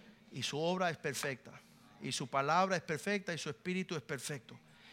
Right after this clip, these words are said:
Y eso está operando en nosotros. Y yo quien era hace treinta y cinco, treinta y seis años atrás, no es quien soy yo hoy. Hay un espíritu de excelencia, hay un espíritu que desea más del Señor. Vamos a pedir a los músicos que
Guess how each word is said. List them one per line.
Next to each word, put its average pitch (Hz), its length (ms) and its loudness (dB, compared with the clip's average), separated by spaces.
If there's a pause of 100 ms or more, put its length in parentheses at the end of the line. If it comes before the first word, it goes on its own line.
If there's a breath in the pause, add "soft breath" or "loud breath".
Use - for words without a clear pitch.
(180 loud breath)
Y 139 160 0
eso 156 180 2
está - 320 2
operando 151 580 2
en 202 80 2
nosotros. 151 500 -2
Y 135 260 -6
yo 160 240 -2
quien 190 220 2
era 196 220 2
hace 165 180 0
treinta 170 340 -2
y 147 120 -4
cinco, 190 580 0
treinta 156 260 -6
y 135 40 -4
seis 180 260 0
años 185 240 0
atrás, 170 340 0
no 151 200 0
es 170 100 0
quien 160 260 -2
soy 156 240 -4
yo 147 140 -6
hoy. 131 320 -8 (1200 soft breath)
Hay 135 180 -2
un 160 160 -2
espíritu 180 500 -2
de 147 80 0
excelencia, 196 720 0 (200)
hay - 160 -4
un 143 80 -4
espíritu 180 640 -6
que 143 120 -4
desea 175 560 0
más 160 480 -2
del 151 160 -4
Señor. 139 380 -4
Vamos 202 240 2
a 202 80 2
pedir 175 480 0
a 180 60 4
los 165 80 0
músicos 170 500 -2
que 151 160 -4